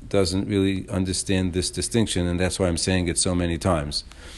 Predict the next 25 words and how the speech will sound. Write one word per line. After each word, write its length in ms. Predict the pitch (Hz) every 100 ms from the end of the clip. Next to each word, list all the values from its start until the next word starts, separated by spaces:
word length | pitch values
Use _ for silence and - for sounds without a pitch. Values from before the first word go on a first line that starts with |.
| - - -
Money 580 | 92 92 104 110 123 131 -
as 180 | 98 104
well 380 | 127 87 73 - -
is 280 | 110 90 80
a 320 | 90 87 87 - - - -
Muksa 280 | 101 98 98
Machmas 500 | 92 87 - 82 -
Gufo, 500 | 95 90 - 110 120
this 220 | 95 92
category 560 | - 90 90 87 92 95
that 140 | 87
we're 80 | 80
talking 360 | - 87 92
about 280 | 87 85 82
today, 400 | - 90 90 117 - - - -
and 100 | 95
you 100 | 101
cannot 540 | - 120 131 156 151
move 240 | 92 85 71
that 340 | 80 76 - - - - - - -
if 240 | 92 -
you 80 | 90
need 400 | 87 85 80 71
the 280 | 82 78 76 -
place. 520 | - 85 71 - -